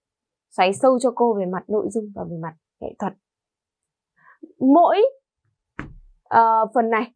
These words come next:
ví dụ như là khái quát này, phân tích này, đánh giá này và liên hệ, các em sẽ triển khai cho cô thành một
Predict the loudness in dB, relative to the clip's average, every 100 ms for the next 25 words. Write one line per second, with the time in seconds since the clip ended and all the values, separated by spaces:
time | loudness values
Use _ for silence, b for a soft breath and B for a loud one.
0 | _ -6 -2 0 -2 -2 -2 0 2 2
1 | 0 -8 _ _ _ _ _ _ _ -20
2 | _ _ _ _ _ _ _ _ _ _
3 | _ 0 2 2 0 -4 -10 _ _ _
4 | _ _ _ _ _ _ -2 2 0 2
5 | -2 -2 _ _ _ _ _ _ _ _
6 | _ 0 0 0 -4 -4 -4 -10 -14 _
7 | _ _ -4 0 0 -2 -6 -10 _ _
8 | -10 -8 -6 -8 -6 0 0 0 -6 -4
9 | -2 -4 -4 -6 -8